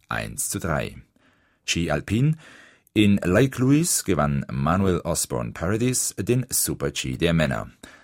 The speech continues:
Carlo Janka wurde als bester Schweizer Sechster. Die Börsendaten von Thomson Reuters.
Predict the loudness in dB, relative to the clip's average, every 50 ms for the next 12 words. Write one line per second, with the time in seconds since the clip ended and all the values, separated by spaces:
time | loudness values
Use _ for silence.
0 | _ _ 2 4 4 4 4 4 2 2 0 -2 -2 -2 -2 -2 -2 -2 -2 -2
1 | -2 -2 -2 -4 -6 -6 -6 -6 -4 -4 -2 -2 -2 0 0 0 0 0 -2 -2
2 | -2 -2 -2 -4 -8 -12 -8 -4 -4 -4 -4 -2 -4 -6 -6 -8 -10 -14 -16 -20
3 | _ _ _ _ _ _ _ _ _ _ _ _ _ _ _ _ _ _ _ _
4 | _ _ _ _ _ 0 4 6 6 6 6 4 4 2 2 2 0 -2 -2 0
5 | 0 0 0 0 -2 -2 -2 -2 -2 -2 0 2 2 0 0 -2 -6 -6 -6 -6
6 | -8 -10